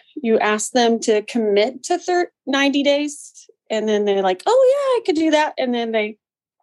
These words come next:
crash and burn. And I check up weekly. Um, and then after a month, I check up every two weeks.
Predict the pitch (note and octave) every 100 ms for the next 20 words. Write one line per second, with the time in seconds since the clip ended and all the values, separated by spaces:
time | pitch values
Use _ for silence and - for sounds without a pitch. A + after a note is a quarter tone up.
0 | _ - A3 - - A#3+ - E4+ - _
1 | _ _ _ _ _ - - A3+ A3+ -
2 | B3 C4 C4+ A3+ A3+ C4+ E4+ F#4 _ _
3 | _ _ _ _ - - _ _ - -
4 | - _ _ _ _ _ - G3+ G3+ F#3+
5 | G3+ F#3+ - _ _ _ _ - - -
6 | G#3 G#3 G#3 G3+ G#3+ A3+ G#3 G#3 - A#3
7 | G#3 G#3 - A3+ G#3+ G#3+ G#3 B3+ D4 -
8 | - - A3 - G#3+ A3 G#3 A3 G3+ G3+
9 | - G#3+ - - _ - - -